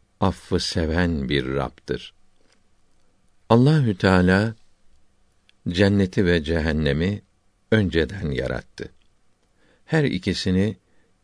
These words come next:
insanla ve cinle dolduracağını ezelde dileyip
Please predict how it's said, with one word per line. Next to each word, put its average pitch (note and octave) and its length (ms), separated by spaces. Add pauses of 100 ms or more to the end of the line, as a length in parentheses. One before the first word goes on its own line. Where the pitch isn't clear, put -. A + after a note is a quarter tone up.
(220)
insanla F#2 800
ve D#2+ 260
cinle E2+ 560
dolduracağını F2+ 880 (840)
ezelde F2+ 600
dileyip F#2+ 400